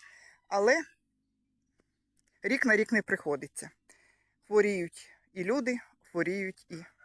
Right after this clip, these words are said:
рослини. Ще раз всім дякую, всім гарного дня. І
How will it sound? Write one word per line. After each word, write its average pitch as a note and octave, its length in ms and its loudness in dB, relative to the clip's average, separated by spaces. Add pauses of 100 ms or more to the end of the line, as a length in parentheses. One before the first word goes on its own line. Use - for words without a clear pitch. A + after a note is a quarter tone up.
(1080)
рослини. D3 520 -6 (760)
Ще - 260 2
раз F3+ 140 0
всім D#3 480 -4
дякую, A#3+ 580 -4
всім G3 280 -2
гарного D#3+ 520 0
дня. G3+ 320 0 (1300)
І F#3 180 -8